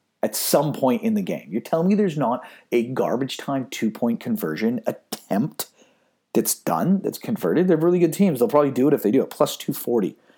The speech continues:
Um, and then, uh, lastly, what I wanted to get, um, get into here is, um, the exact points.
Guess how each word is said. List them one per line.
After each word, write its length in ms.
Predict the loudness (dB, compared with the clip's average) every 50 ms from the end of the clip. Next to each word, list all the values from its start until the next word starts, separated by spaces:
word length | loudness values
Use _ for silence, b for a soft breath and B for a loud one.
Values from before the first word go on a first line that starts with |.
| b b b b b b b
Um, 480 | 0 0 2 2 0 0 0 -2 -4 -6 -10 _ _ _ _ -16 -16 _ _ _ _ _ 0
and 120 | 2 4
then, 220 | 4 2 2 0 -4
uh, 20 |
lastly, 1080 | -6 -6 -6 -4 -4 -4 0 2 4 6 6 4 4 2 2 2 4 4 2 0 -2 _ _ _
what 140 | 2 2 4
I 60 | 4
wanted 240 | 4 2 2 2 2
to 60 | 2
get, 260 | 4 2 2 0 -4 -12 -16 _ _ _
um, 500 | 0 0 2 0 0 -2 -2 -4 -6 -8 _ _ _ _ _ _ _ _ -20 _ _ _ -2
get 120 | 0 2 2
into 220 | 2 0 -2 -4
here 280 | -2 0 0 0 0 -2
is, 360 | -2 -2 -2 -2 -4 -8 -8 -6
um, 280 | -6 -6 -6 -8 -10 -14 _ _ _ _ _ _ _ _ _ _ _ _ _ _ _ _ _ _ _ -4
the 120 | -2 -2
exact 760 | -2 -2 -4 -6 -4 -4 -2 -2 -2 -4 -6 -12 -14 -16 -16
points. 640 | -14 -10 -8 -8 -8 -8 -10 -10 -10 -10 -10 -10